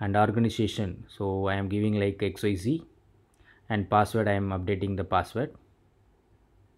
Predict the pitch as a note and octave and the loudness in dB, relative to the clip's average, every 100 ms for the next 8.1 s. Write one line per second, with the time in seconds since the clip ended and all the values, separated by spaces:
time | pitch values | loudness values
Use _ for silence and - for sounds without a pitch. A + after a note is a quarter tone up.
0 | _ _ _ _ _ _ _ _ _ _ | _ _ _ _ _ _ _ _ _ _
1 | A2+ G2+ B2+ B2 - - - F#2 - - | -6 -4 -4 -6 -10 -10 -6 -4 -6 -20
2 | - - G#2+ G#2+ G2+ G2 G#2+ G2+ B2+ E3+ | -20 -6 -2 0 0 -2 -4 -4 -4 -4
3 | - _ _ A2 G#2 G2+ G2+ G2 G#2 F#2+ | -10 _ _ -8 -4 -2 -2 -2 -2 -2
4 | G2 - F#2+ F#2 - F#2+ F2 F2 E2+ G2+ | -4 -4 -2 -4 -4 -6 -6 -6 -10 -8
5 | F#2 F#2 - - - - G#2 - - - | -8 -8 -12 -14 -14 -16 -16 -18 -8 -2
6 | G2+ F2+ - - - - - _ _ G#2+ | -2 -2 -8 -16 -20 -20 -20 _ _ -6
7 | F#2+ F#2 F#2+ G#2 F#2+ G2 F#2+ F#2+ G#2+ C3+ | -6 -4 -2 -2 -2 -4 -4 -4 -4 -4